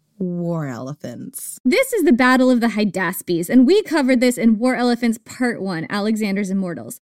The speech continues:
Speaker 2: And it adds a layer to that battle that we didn't know about before, and it's really fascinating. So this is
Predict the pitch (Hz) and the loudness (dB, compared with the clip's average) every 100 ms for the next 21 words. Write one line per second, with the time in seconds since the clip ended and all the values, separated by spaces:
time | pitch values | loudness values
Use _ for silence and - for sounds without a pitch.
0 | - 262 262 - 294 427 494 359 277 294 | -2 2 4 2 2 2 2 2 2 4
1 | 302 269 240 - 226 220 247 254 226 208 | 4 2 2 0 0 0 0 2 2 0
2 | 208 240 226 294 427 320 240 233 226 240 | 2 2 2 0 0 4 6 6 4 2
3 | 226 202 165 - 175 - 233 170 127 135 | 2 0 -4 -6 -8 -6 -6 -6 -6 0
4 | 240 233 240 294 320 302 247 208 214 202 | 0 2 0 0 2 0 0 -4 -4 -4
5 | 170 175 196 _ - 359 370 311 247 494 | -4 -6 -10 _ -2 0 0 -2 -4 -2
6 | 539 | -2